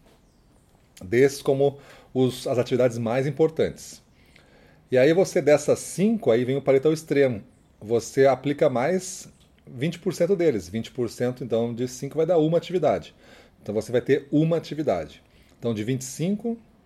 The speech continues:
vinte por cento deu cinco. De cinco, vinte por cento deu um.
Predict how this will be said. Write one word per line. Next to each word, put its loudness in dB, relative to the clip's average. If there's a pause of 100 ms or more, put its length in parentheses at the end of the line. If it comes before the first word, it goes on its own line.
(140)
vinte -6
por -4
cento -6
deu 2
cinco. -6 (340)
De -2
cinco, -4
vinte -6
por -4
cento -4
deu 2
um. 0